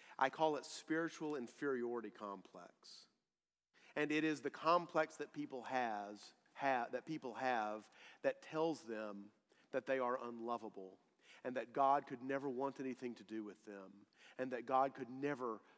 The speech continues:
call them to follow him. Well, I want to show you something that will demonstrate to you beyond a shadow of a doubt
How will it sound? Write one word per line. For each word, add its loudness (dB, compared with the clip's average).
call -2
them -10
to -14
follow -4
him. -18
Well, 6
I 8
want 4
to 0
show 0
you -2
something -10
that -2
will -6
demonstrate -2
to 0
you -2
beyond 0
a -8
shadow 0
of -6
a -6
doubt -2